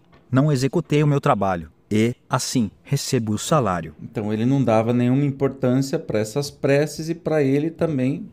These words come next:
Speaker 2: não, não cai, porque fatalmente não eram feitas de coração, né? Nunca se arrependeu?
Speaker 1: Há muito tempo,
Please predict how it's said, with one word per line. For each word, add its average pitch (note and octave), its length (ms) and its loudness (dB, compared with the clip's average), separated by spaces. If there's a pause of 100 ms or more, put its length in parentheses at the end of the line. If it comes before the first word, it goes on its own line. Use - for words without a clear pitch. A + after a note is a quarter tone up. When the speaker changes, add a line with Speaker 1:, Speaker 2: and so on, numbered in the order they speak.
(120)
Speaker 2:
não, C#3+ 640 -2
não C#3+ 240 0
cai, C#3 420 2 (340)
porque F#3 500 0
fatalmente C3+ 680 -2
não D3 300 -4
eram B2+ 200 -2
feitas A#2+ 580 -6
de B2 100 -8
coração, - 640 -8
né? D#3 200 -6 (920)
Nunca B3 460 6
se D3 120 2
arrependeu? C#3 760 4 (140)
Speaker 1:
Há B2 100 2
muito D#3 360 4
tempo, A#2+ 340 0